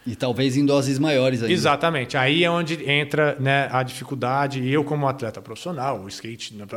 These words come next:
Speaker 2: sei o que, sempre me machucando, eu tenho que lidar com algo que seja mais ameno pro meu corpo. Então, minha vida inteira, eu lidava com o pós-osso quebrado, lesão assim, eu lidava com dieta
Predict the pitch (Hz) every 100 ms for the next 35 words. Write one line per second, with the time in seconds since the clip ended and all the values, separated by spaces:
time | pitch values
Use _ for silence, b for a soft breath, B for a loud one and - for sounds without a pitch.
0 | 123 127 120 123 113 110 117 117 110 -
1 | 170 143 107 B B 139 143 147 151 156
2 | 135 143 147 165 147 156 175 B B B
3 | - 175 - 160 147 147 151 160 156 143
4 | 165 165 135 - 147 156 160 190 170 156
5 | 185 131 98 B B B B B - 135
6 | 156 147 B B 135 147 135 156 175 156
7 | 147 139 143 131 131 127 107 - - -
8 | - 127 131 - 120 104 113 131 131 117
9 | 110 107 113 110 107 110 101 - 170 143
10 | 131 139 131 120 117 - 104 101 113 117
11 | 135 170 175